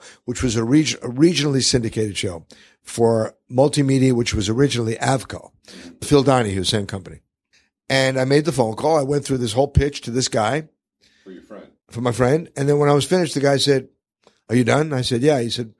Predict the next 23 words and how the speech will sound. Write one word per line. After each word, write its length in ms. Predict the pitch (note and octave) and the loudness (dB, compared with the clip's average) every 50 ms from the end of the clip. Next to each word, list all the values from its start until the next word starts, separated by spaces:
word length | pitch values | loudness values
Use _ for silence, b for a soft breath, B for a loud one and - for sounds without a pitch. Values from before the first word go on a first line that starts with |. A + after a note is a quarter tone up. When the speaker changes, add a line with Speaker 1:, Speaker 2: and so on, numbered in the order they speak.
| _ _ _ _ _ - | _ _ _ _ _ 0
Speaker 1:
"We 120 | C#3 D#3 | 2 2
were 60 | D#3+ | 2
gonna 140 | C#3+ C#3 A#2+ | 2 0 -2
call 200 | - D3 C#3+ C3+ | 0 2 2 4
you. 140 | C#3 D3 C#3+ | 4 2 2
We 100 | C3 C3 | 2 0
want 180 | B2+ A#2+ A#2 | -2 0 2
you 100 | C3 C#3 | 2 2
for 100 | G#2 F#2+ | 2 0
this 160 | F#2+ F2 E2 - | -4 -8 -10 -10
job." 300 | - F2 - - - _ | -10 -10 -12 -12 -16 _
I 340 | - - _ _ _ - - | -20 -20 _ _ _ -16 -10
said, 100 | - B2 | -6 -4
"Oh 180 | C#3+ C3+ G#2+ F2+ | -2 -2 -2 -4
my 160 | D#2+ - - - _ - | -6 -14 -16 -16 _ -12
God, 380 | - A2 - - - - G2 - - | -10 -10 -10 -10 -12 -14 -14 -14 -12
this 640 | A#2+ A#2+ - - C3 F#2+ B2+ - - - - B2 | -10 -10 -10 -10 -8 -8 -8 -6 -4 -2 -2 0
is 120 | B2+ B2+ - | 0 0 0
horrible. 520 | - B2 F#3 A3 D3 A#2+ - - - - - - - - | 2 4 4 6 4 4 0 -2 -8 -12 -14 -14 -10 -4
I 100 | - C3 | -2 0
mean, 160 | D3 C#3+ - | 2 0 2
this 220 | - D#4 - - - | 2 0 -2 -2 -6
is, 120 | D#3+ - | -14 -16